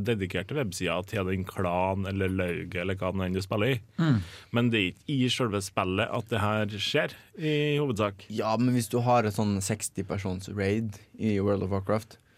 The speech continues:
Speaker 3: så må du jo ha en form for, du må ha en eller annen form for koordinering der.
Speaker 2: Ja.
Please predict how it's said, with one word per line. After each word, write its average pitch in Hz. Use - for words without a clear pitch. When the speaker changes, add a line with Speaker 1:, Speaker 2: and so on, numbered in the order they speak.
Speaker 3:
så -
må 113
du 90
jo 98
ha 120
en 101
form 101
for, -
du 107
må 107
ha 117
en 110
eller 101
annen 98
form 95
for 95
koordinering 92
der. 117
Speaker 2:
Ja. 123